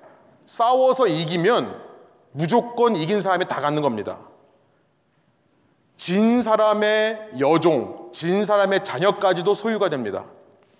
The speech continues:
이거 당시 문화예요. 그리고 복수의, 복수를 막기 위해서 복수할 것 같으면 아예 죽여버리는 것이 더 휴메인,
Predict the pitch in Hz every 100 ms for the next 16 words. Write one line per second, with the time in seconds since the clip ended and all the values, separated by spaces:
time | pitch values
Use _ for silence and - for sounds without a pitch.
0 | - 170 208 156 185 208 127 139 139 107
1 | 92 - - - _ _ _ _ _ _
2 | _ - - - - 190 185 226 139 -
3 | - 202 - - 226 233 226 185 - -
4 | - - - - 175 190 - 214 233 220
5 | 131 123 214 160 123 113 110 190 120 -
6 | - - - - _ - 196 - 233 247
7 | 254 233 214 - 233 233 147 165 208 -
8 | 151 175 185 185 185 185 180 208 - 151
9 | 185 220 - - - 214 214 208 139 95